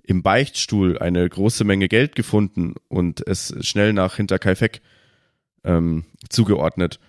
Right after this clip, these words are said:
Dann wurden Spuren im Schnee, die zum Hof führen, jedoch nicht wieder zurückentdeckt von den Anwesenden selbst, genauso wie eine Zeitung im Waldstück, äh, daneben,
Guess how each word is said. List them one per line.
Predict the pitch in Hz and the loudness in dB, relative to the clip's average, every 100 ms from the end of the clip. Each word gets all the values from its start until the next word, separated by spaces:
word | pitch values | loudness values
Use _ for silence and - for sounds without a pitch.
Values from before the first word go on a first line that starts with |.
| _ _ _ _ _ _ | _ _ _ _ _ _
Dann | - 92 95 95 - _ | 0 2 2 -2 -8 _
wurden | 64 101 92 95 104 101 98 - | -14 -8 -4 2 2 2 -4 -4
Spuren | - - 131 170 127 107 | -6 -2 0 2 2 0
im | 101 95 | 0 -2
Schnee, | - 107 127 104 82 - _ _ - | 0 0 2 0 -2 -10 _ _ -4
die | 90 90 - - | 0 0 -2 -6
zum | - - 139 110 | -4 0 2 2
Hof | 143 190 | 0 -2
führen, | - 95 90 80 | -2 0 0 -2
jedoch | 98 95 | 0 0
nicht | 98 107 101 | 0 -2 0
wieder | 95 | -2
zurückentdeckt | 95 104 117 - 92 82 85 - - _ _ _ _ _ | -2 -2 -2 -2 -4 0 0 -2 -16 _ _ _ _ _
von | - 98 | 0 0
den | 80 | 2
Anwesenden | 101 92 92 90 87 | 0 2 0 0 -2
selbst, | 85 110 - - | 2 0 0 -6
genauso | 92 95 90 82 | 0 0 0 -2
wie | 76 | -2
eine | 85 80 | 0 -2
Zeitung | - 110 135 107 101 101 | -2 0 0 0 -2 -4
im | - 92 95 | -4 -4 -2
Waldstück, | 95 120 - - - 82 104 82 - - - 127 - | 0 0 -2 -12 -8 -2 -2 -2 -6 -6 -2 -2 -2
äh, | - _ | -18 _
daneben, | 107 110 127 127 | 0 2 0 0